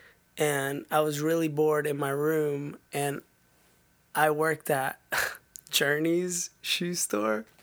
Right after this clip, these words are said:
<laughs> selling shoes. Um, and my boss, w-, he was, like, into music and into recording and stuff, and he was telling me about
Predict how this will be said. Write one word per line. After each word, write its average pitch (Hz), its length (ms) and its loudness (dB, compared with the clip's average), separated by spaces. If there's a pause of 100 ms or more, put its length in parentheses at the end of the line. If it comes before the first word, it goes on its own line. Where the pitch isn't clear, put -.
(140)
<laughs> - 720 -2
selling 175 460 2
shoes. 175 600 -4 (520)
Um, 156 560 2 (640)
and 165 160 4
my 156 160 4
boss, 151 760 2 (360)
w-, - 180 -10 (440)
he 165 240 -2
was, 151 200 -2
like, 139 200 -4
into 147 260 -2
music 143 400 -4
and 135 100 -4
into 135 260 -6
recording 147 540 -6
and 165 120 -8
stuff, - 340 -4
and 180 160 -8
he 170 160 -2
was 170 140 -6
telling 175 360 -4
me 165 140 -2
about 160 440 -4